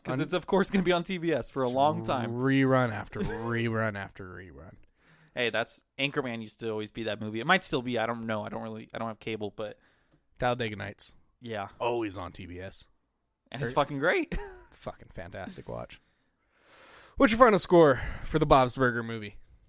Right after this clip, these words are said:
Speaker 1: Look, I went into this, my first ever predictive. I predicted what I was gonna give it, and I said seventy-one, and I gave it higher than I thought I was gonna give it. I gave it a seventy-four.
Speaker 2: Wow.
Speaker 1: I,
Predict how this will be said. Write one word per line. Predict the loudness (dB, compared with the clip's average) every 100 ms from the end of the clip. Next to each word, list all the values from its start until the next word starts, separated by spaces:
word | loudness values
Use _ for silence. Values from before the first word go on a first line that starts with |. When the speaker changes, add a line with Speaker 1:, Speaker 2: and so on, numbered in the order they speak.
| _ -6
Speaker 1:
Look, | -4 -2
I | 2
went | 2 2
into | -2 -2
this, | -2 -2 -4
my | -4
first | -4 -4 -4 -6 -4
ever | -4 -2 -4 -6 _ _ _ _ _
predictive. | -4 -4 -2 -4 -4 -2 0 0 -4
I | -6 -6
predicted | -6 -6 -6 -10 -8
what | -6
I | -8
was | -8
gonna | -14
give | -6 -4
it, | -6 -8 _ _ _ _ _ _
and | -8
I |
said | -6 -6 -2
seventy-one, | -4 -2 -4 -4 -4 -6 _ _ _ _ _ _ _ _
and | -6 -6
I |
gave | -4 -4
it | -4
higher | -2 -2 -2
than | -6
I | -4
thought | 0
I | 0
was | -2
gonna | -8
give | -10 -12
it. | -16 _
I | -12
gave | -6 -6
it | -6
a |
seventy-four. | -4 -4 -4 -10 -8 -8 -10 -14 _ _ _ -8
Speaker 2:
Wow. | 0 0 4 4 4 0 -6 -2
Speaker 1:
I, | 4 4